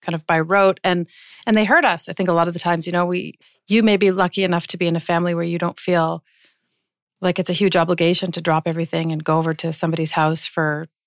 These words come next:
thirty-six hours or whatever it is, <laughs> you know, over the holidays, or a series of a bunch of dinners that you may or may not wanna go to. And there's, of course, there,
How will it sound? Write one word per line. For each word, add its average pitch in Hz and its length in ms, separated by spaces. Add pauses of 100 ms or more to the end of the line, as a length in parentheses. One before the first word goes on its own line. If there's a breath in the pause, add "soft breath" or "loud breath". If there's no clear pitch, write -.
thirty-six 165 460
hours 156 500
or 170 200
whatever 170 380
it 196 100
is, 220 360
<laughs> - 80
you 226 180
know, 190 200
over 180 220
the 170 100
holidays, 170 600 (360 soft breath)
or 208 260
a 214 60
series 220 460
of 185 180
a 190 60
bunch 185 260
of 180 100
dinners 180 360
that 175 180
you 180 160
may 170 220
or 170 60
may 165 120
not 165 160
wanna 165 200
go 175 180
to. 160 300 (200)
And 285 140
there's, 403 220 (240)
of 294 160
course, 285 460
there, 208 240